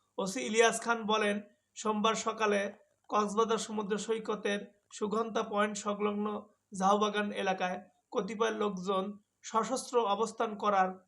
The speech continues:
খবরে পুলিশের একটি দল অভিযান চালায়। এতে ঘটনাস্থলে পৌঁছলে সন্দেহজনক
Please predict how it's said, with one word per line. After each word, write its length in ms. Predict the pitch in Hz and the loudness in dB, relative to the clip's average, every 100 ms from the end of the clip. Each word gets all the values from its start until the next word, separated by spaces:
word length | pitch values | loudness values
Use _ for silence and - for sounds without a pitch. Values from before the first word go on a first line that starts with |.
| _ - | _ -8
খবরে 340 | - 208 214 202 202 | -2 0 2 0 -2
পুলিশের 320 | 208 202 220 | -6 -4 -4
একটি 280 | 208 - 208 | -6 -6 -2
দল 260 | 190 190 185 185 - | 4 4 4 -4 -10
অভিযান 400 | 185 190 175 185 - | -8 -6 -2 -2 -2
চালায়। 340 | 175 147 127 - _ _ _ _ _ _ _ _ _ - | -8 -8 -10 -14 _ _ _ _ _ _ _ _ _ -8
এতে 180 | 190 233 | 0 4
ঘটনাস্থলে 580 | 220 220 233 233 247 233 | 4 2 0 0 0 0
পৌঁছলে 440 | 233 214 233 233 262 - _ _ - | 0 2 2 2 -2 -8 _ _ -8
সন্দেহজনক 600 | 226 220 233 240 240 | -4 2 4 8 8